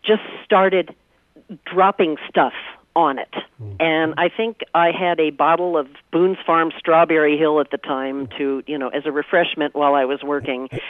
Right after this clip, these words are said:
Speaker 1: And I'd, I'd sprinkle some of that on there, you know,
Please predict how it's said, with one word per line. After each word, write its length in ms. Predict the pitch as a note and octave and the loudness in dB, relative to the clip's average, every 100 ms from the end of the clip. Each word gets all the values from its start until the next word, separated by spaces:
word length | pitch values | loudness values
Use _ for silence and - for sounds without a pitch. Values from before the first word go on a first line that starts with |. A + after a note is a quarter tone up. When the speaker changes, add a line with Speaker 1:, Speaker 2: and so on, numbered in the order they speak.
| - | 0
Speaker 1:
And 180 | A3+ | 4
I'd, 180 | B3+ A3+ - - | 4 2 -2 0
I'd 240 | E4 F#4+ - - - | 4 4 0 -10 -12
sprinkle 420 | - A#3 A3 G3+ F#3 - | 0 4 4 4 2 2
some 180 | F3 | 4
of 80 | E3 | 4
that 240 | C#3+ D3 D3+ | 4 4 4
on 240 | D3+ D3+ | 2 0
there, 380 | D3 D3 D3 D3+ | 0 0 2 2
you 160 | D3+ D3+ | 2 2
know, 240 | C#3 C#3 | 2 2